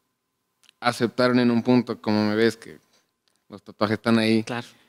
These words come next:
Speaker 1: Más bien fue como que, te cuento que ahora hasta le voy a llamar a mi hermanita a tatuarse, algo chiquito.
Speaker 2: Bacán.
Speaker 1: Y,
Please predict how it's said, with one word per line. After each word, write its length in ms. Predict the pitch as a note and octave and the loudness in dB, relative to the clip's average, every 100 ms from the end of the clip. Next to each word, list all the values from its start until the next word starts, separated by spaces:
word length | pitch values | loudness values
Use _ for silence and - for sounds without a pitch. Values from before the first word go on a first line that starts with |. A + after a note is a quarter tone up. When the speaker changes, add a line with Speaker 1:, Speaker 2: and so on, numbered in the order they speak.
| _ _ | _ _
Speaker 1:
Más 260 | G#2 G#2 G2 | -2 0 0
bien 320 | G#2 A2 G#2 | 0 0 -2
fue 160 | A2 | -4
como 320 | G2 A2 G#2+ - | -2 -2 -2 -4
que, 400 | G2+ G2 F2 E2+ | -2 0 -2 -4
te 80 | G#2+ | -2
cuento 320 | F3 F3+ F3 | 0 0 0
que 80 | D3+ | 0
ahora 140 | D#3 | 0
hasta 160 | D#3 B2+ | -2 -2
le 80 | |
voy 80 | A2+ | -2
a 40 | B2 | 0
llamar 240 | A2 A#2 | -2 -2
a 40 | A#2 | 0
mi 80 | |
hermanita 380 | A2 F#2+ G2 G#2+ | 0 0 0 0
a 40 | A2+ | -2
tatuarse, 460 | F2 G#2+ G#2 - - | -2 -2 -4 -8 -16
algo 220 | F#2+ G#2 | -10 -10
chiquito. 420 | G2+ F#2 G#2 - | -10 -6 -4 -4
Speaker 2:
Bacán. 140 | - A2+ | -10 _
Speaker 1:
Y, 300 | G2+ G2 E2 | 0 2 0